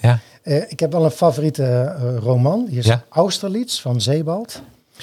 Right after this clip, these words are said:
Speaker 2: Is in verschillende talen vertaald. Ik heb hem uiteindelijk in het Engels, eh, gelezen. Oorspronkelijk in Duits geschreven. En er staan een paar heel lange zinnen in. Een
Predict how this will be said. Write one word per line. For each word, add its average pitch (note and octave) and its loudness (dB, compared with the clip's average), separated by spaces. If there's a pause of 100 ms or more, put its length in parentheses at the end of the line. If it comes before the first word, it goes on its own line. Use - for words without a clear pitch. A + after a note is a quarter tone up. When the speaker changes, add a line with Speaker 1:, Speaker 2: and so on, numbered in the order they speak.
Speaker 2:
Is A#2 0
in A#2+ 2
verschillende C3+ 0
talen B2 2
vertaald. E3 -6
Ik - -6
heb B2+ 2
hem B2 -2
uiteindelijk A#2+ 0
in A#2+ -2
het - -8
Engels, C#3 -2
eh, C3 -2
gelezen. C3+ -2
Oorspronkelijk C3 -4
in A#2 4
Duits B2+ 2
geschreven. C#3+ -4 (680)
En C3 0
er B2+ 2
staan C#3 0
een C3 2
paar C3 0
heel C3+ 2
lange C#3+ 2
zinnen A#2+ 2
in. A2+ 0
Een G3+ -6